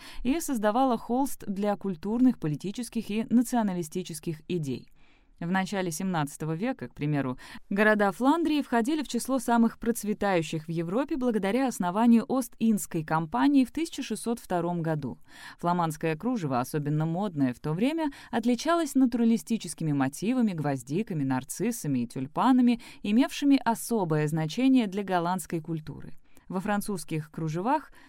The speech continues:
было больше мотивов, имевших отношение к королю солнца. Спрос на кружева тоже различался.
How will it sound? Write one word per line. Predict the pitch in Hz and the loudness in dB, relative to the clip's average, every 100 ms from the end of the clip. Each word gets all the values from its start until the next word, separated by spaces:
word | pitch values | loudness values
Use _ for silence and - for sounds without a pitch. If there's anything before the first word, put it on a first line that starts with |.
| _ - - _ - - | _ -20 -20 _ -20 -8
было | 214 262 349 | 0 2 2
больше | 254 214 208 185 175 | 2 2 2 0 -2
мотивов, | 160 160 - 262 320 226 | -2 -2 -4 -6 -4 -2
имевших | 185 247 - 285 | -2 -4 -6 -6
отношение | 226 165 156 180 220 240 | -4 -4 -4 0 2 2
к | |
королю | 233 175 156 156 | 0 0 0 0
солнца. | 156 127 101 - - - _ - - - | -4 -8 -10 -12 -16 -20 _ -20 -20 -18
Спрос | - 196 180 160 | -6 0 0 2
на | 151 | 0
кружева | 143 151 156 190 277 | 0 -4 -2 0 0
тоже | 247 220 240 | 0 0 0
различался. | 247 269 - - 156 - | 0 -4 -4 -8 -10 -12